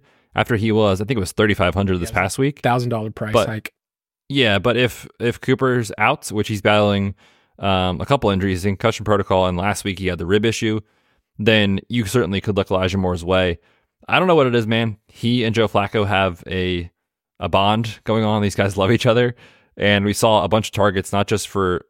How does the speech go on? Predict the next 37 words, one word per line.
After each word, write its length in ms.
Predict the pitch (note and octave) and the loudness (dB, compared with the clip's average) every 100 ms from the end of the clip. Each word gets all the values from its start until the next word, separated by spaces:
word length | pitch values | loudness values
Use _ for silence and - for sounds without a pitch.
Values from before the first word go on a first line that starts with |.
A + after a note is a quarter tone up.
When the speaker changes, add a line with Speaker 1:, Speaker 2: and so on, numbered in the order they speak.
| - | -6
Speaker 1:
Moore 240 | G#2 G2+ | 0 0
in 80 | F2+ | 2
general, 320 | G2 C3+ G2+ | 2 2 2
but 100 | F2+ | 2
actually 280 | G2 G2+ - | 0 -2 -2
down 180 | G2 G2+ | 0 0
the 80 | F#2 | 0
field 240 | G#2+ G#2+ | -2 -2
targets 480 | F2+ E2 D#2 - - _ _ _ | 0 -4 -4 -10 -16 _ _ _
for 120 | - G#2 | 0 2
Elijah 320 | G2+ F2 F#2 | 2 0 0
Moore. 240 | E2+ E2 | -4 -4
So 200 | - F#2 | -2 0
at 80 | E2+ | 2
forty-five 380 | A#2+ A2+ G#2+ F#2+ | 2 2 2 2
hundred, 320 | G#2 F#2+ E2+ | 0 0 -2
he 100 | G2+ | 0
looks 200 | F#2 - | -2 -2
like 100 | F2+ | -4
a 40 | |
pretty 260 | - F#2 E2+ | -4 -4 -4
interesting 300 | F2 - E2 | -6 -8 -4
cash 240 | E2+ E2 | -4 -4
game 120 | E2 D#2+ | -6 -8
play. 220 | D#2 E2 _ _ | -8 -10 _ _
Speaker 2:
Yeah, 160 | C#3+ C3+ | -6 -4
and 100 | C#3+ | -2
I 60 | E3+ | -2
just 140 | - | -2
wanna 100 | F3+ | -4
throw 180 | F3+ F3 | 2 4
out 300 | E3+ D3+ - | 4 2 -4
J 240 | - D#3 | -2 0
S 220 | E3+ - | 0 0
N, 340 | F3+ F3+ F#3 F#3 _ _ - | -2 0 -2 -6 _ _ -20
super 340 | - F#3 F3 | -8 -4 -4
cheap 400 | - F3+ F3+ - | -2 -2 -2 -4